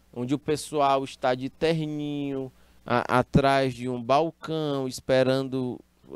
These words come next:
chegar o cliente pra ser atendido. Não, é um pessoal pegada mais jovial, um negócio mais informal. É, é muito interessante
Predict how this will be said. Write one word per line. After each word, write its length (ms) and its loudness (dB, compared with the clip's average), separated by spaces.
chegar 300 0
o 40 0
cliente 320 -8
pra 200 -8
ser 160 -4
atendido. 520 -2
Não, 200 4
é 40 6
um 60 0
pessoal 580 2
pegada 440 -2
mais 240 0
jovial, 760 2
um 100 -8
negócio 600 -8
mais 380 -4
informal. 880 0
É, 100 -6
é 120 0
muito 380 -2
interessante 840 0